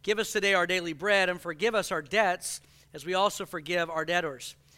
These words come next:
And lead us not," and this is our point today, "lead us not to temptation, but deliver us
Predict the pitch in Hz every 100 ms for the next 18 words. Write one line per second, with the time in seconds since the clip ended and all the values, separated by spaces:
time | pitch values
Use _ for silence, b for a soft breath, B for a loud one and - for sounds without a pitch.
0 | b b b 156 180 233 277 294 - 202
1 | 214 190 - 196 214 - 180 151 139 135
2 | 139 151 _ b b 175 254 269 262 240
3 | 208 - 190 - 226 208 180 160 175 _
4 | b b b - 180 208 254 254 214 190
5 | 190 - -